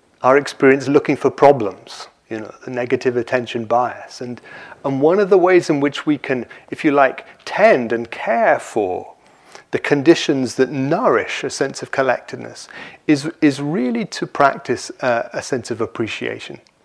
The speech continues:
a sense of gratitude, a sense of, uh, of inspiration as well. You know, this is, this is not somehow, uh,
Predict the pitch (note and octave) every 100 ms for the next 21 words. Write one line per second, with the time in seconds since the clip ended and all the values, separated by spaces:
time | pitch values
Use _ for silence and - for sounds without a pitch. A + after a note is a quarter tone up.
0 | _ _ - C3+ A2+ A#2 A2+ A#2 A2 -
1 | B2 C2 C2 - - _ _ _ _ _
2 | _ _ _ _ _ _ _ _ _ _
3 | _ _ _ _ _ _ _ _ _ _
4 | _ _ _ _ - - - E3 - D3
5 | - - _ _ _ _ _ _ _ _
6 | _ C#3 C#3 - C3+ B2 - - _ _
7 | _ _ D#3+ F3+ - - A2+ G#2+ F#2 -
8 | - - _ _ _ _ _ C#3+ B2+ C#3
9 | - - _ _ _ _ _ _ _ _
10 | _ _ - - - E3+ - F3 - E3+
11 | F#3 - G3 - - F3+ C3 C#3 C#3 C3
12 | - - - - - _ _ _ _ C3
13 | B1+ A1+